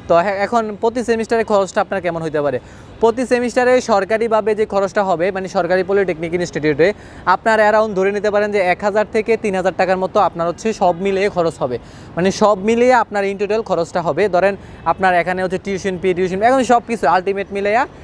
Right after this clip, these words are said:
একদম ছয় মাসে আপনার খরচ হচ্ছে মাত্র এক থেকে তিন হাজার টাকার মধ্যে। এখন বিভিন্ন ডিপার্টমেন্টের এটা বিভিন্ন রকম হইতে পারে। তো ম্যাক্সিমামলি আমি একটু বাড়াই বলছি, আবার কমাই বলছি, মানে নিম্ন এক হাজার টাকা হবে আর সর্বোচ্চ হচ্ছে দুই হাজার বা আড়াই হাজার টাকা হয় আর কি। এর চেয়ে বেশি হয় না।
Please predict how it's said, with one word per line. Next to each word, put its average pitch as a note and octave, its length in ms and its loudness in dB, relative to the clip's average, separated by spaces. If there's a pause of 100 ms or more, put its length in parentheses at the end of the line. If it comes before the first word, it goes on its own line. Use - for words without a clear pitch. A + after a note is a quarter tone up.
(120)
একদম F3+ 240 0
ছয় A3 260 2
মাসে G#3+ 260 -4
আপনার G#3+ 240 -4
খরচ F#3+ 280 -4
হচ্ছে G#3 180 -4
মাত্র G3+ 680 2 (240)
এক F#3+ 260 4
থেকে A#3 200 0
তিন A#3 180 -2
হাজার G#3+ 240 2
টাকার A3+ 200 2
মধ্যে। D#3 280 0
এখন F3+ 220 0
বিভিন্ন G#3+ 360 0
ডিপার্টমেন্টের A3+ 500 0
এটা A3 140 4
বিভিন্ন G3 340 2
রকম G#3 220 2
হইতে G3 200 0
পারে। F3+ 240 2 (320)
তো G#3 100 4
ম্যাক্সিমামলি C4+ 680 0
আমি A#3 200 2
একটু A3+ 160 -4
বাড়াই F3+ 300 2
বলছি, G3+ 400 -4
আবার E3+ 240 2
কমাই G3+ 320 -2
বলছি, E3 300 -4
মানে A3 180 -2
নিম্ন A#3 300 -2
এক A3+ 120 2
হাজার A3 220 0
টাকা A3+ 180 2
হবে G#3 280 2 (220)
আর F#3 100 2
সর্বোচ্চ G3 460 -2
হচ্ছে A#3 160 -4
দুই F3+ 180 -2
হাজার F#3 220 2
বা F3+ 180 2
আড়াই D#3+ 160 0
হাজার E3 200 -2
টাকা D#3+ 180 -2
হয় D3+ 200 -2
আর C#3+ 80 -4
কি। D3 100 -6
এর D#3+ 80 0
চেয়ে G3 120 -2
বেশি E3 200 -2
হয় F3+ 220 0
না। B2+ 100 -8